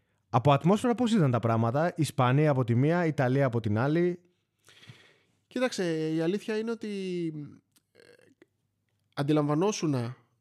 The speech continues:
Speaker 2: ε, και, και την παραμονή του αγώνα στη Βουδαπέστη και την ημέρα του αγώνα και φ-, ακόμα περισσότερο στο γήπεδο, ότι είναι δύο ομάδες οι οποίες δεν έχουν έρθει με τη λαχτάρα,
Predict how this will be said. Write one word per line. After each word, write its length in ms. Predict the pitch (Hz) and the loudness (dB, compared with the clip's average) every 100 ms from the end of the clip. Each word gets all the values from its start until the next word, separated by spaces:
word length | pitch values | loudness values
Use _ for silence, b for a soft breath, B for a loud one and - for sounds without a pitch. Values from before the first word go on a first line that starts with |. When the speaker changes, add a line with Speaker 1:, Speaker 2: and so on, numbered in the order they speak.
| _ | _
Speaker 2:
ε, 220 | 165 139 | -10 -10
και, 300 | 139 151 151 151 147 | -6 -4 -4 -4 -6
και 100 | 180 | -6
την 100 | 196 | -4
παραμονή 480 | 196 185 160 151 147 | -4 -2 -2 0 -2
του 120 | 147 | -2
αγώνα 320 | 139 139 143 | -4 -2 -4
στη 140 | 139 143 | -6 -6
Βουδαπέστη 760 | 143 135 131 143 135 131 117 b b b - | -4 -4 -2 -4 -4 -6 -8 b b b -10
και 160 | - | -4
την 140 | 190 208 | -2 -2
ημέρα 280 | 196 180 160 | -4 -4 -4
του 120 | 147 | -4
αγώνα 600 | 139 147 143 131 120 120 _ _ _ _ _ | -4 -2 -2 -2 -4 -10 _ _ _ _ _
και 120 | - 151 | -6 -4
φ-, 140 | 151 | -4
ακόμα 320 | 143 139 185 | -6 -4 -4
περισσότερο 420 | 175 151 170 175 | -4 -6 -6 -6
στο 120 | 165 139 | -4 -4
γήπεδο, 580 | 131 135 131 143 175 B B B B B B | -4 -2 -2 -2 -4 B B B B B B
ότι 280 | 160 160 170 165 165 165 165 | -6 -2 -2 0 0 0 0
είναι 160 | 208 214 | 0 0
δύο 160 | 220 | 0
ομάδες 400 | 196 214 233 220 | 0 0 -2 0
οι 40 | 202 | -2
οποίες 500 | 196 214 220 208 - | -2 0 -2 -2 -8
δεν 300 | 170 160 196 | -8 -6 -4
έχουν 220 | 202 185 | -4 -4
έρθει 240 | 185 190 202 | -4 -4 -6
με 100 | 175 | -4
τη 80 | |
λαχτάρα, 640 | 160 143 - 165 170 220 - | -4 -4 -4 -4 -4 -6 -10